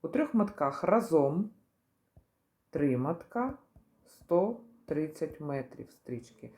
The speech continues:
Дивіться, ми коротку умову з вами записуємо. От як читаємо, так,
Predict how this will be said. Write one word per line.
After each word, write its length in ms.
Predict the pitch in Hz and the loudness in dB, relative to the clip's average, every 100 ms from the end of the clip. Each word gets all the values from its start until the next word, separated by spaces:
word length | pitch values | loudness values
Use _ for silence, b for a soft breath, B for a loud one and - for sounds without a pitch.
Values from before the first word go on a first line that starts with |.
| B B - | B B 4
Дивіться, 360 | 185 170 156 | 6 6 6
ми 120 | 165 | 4
коротку 440 | 170 202 185 180 180 | 4 6 6 4 4
умову 360 | 175 202 196 | 6 6 6
з 60 | 185 | 4
вами 280 | 160 151 147 | 4 4 4
записуємо. 920 | 135 156 170 165 - 131 131 131 139 | 2 2 2 0 -2 -4 -2 -2 2
От 160 | 165 | 2
як 180 | 214 214 | 2 -2
читаємо, 600 | - 254 294 285 208 151 | -2 0 2 4 2 0
так, 340 | 147 180 180 | -4 -6 -8